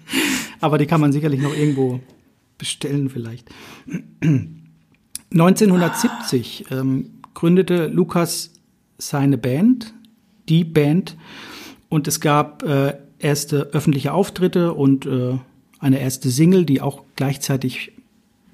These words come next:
wahrscheinlich mit einer der bekanntesten Singles wurde. Da biege ich einmal ganz kurz scharf nach rechts ab, weil der erste, das finde ich auch ganz, oder fand ich interessant, da habe ich mich lange festgelesen und ich glaub, das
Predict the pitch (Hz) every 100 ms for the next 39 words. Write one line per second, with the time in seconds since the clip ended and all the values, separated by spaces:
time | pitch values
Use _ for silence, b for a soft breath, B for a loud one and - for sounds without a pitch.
0 | - 156 135 143 139 143 139 131 127 120
1 | 123 143 143 160 160 156 - - _ _
2 | - - 151 151 - 147 156 190 226 B
3 | B B B B B B B B B B
4 | - _ _ - 160 175 190 214 175 180
5 | 180 - - 185 - 175 185 180 156 -
6 | 175 - - 190 208 - 151 139 143 165
7 | 160 160 160 - 180 160 160 - 160 160
8 | 160 143 160 165 175 160 156 170 165 160
9 | 160 160 165 160 160 165 175 - - 165
10 | 170 165 165 156 151 - 151 160 143 -
11 | -